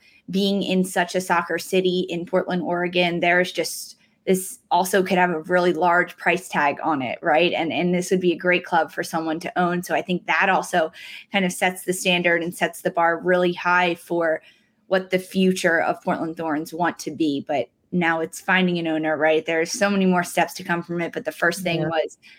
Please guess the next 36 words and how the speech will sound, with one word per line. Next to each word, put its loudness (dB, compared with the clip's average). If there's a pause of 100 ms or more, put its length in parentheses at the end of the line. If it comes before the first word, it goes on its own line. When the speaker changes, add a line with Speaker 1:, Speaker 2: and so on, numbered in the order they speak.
(240)
Speaker 1:
him 2
announcing 2
that 0
he 0
is -4
going 0
to -8
sell -4
it -4
for -8
sure. -2 (760)
Speaker 2:
Yeah, 2
there, 4
and 4
there's, 0
uh, 0 (220)
similar 4
to 2
all 2
the 2
other 2
news, 0
all 2
the 4
other 4
news 4
that 2
we've 0
been -4
chatting 0
about 0
th-, -4
this -6
morning. 2
I 0
mean, 0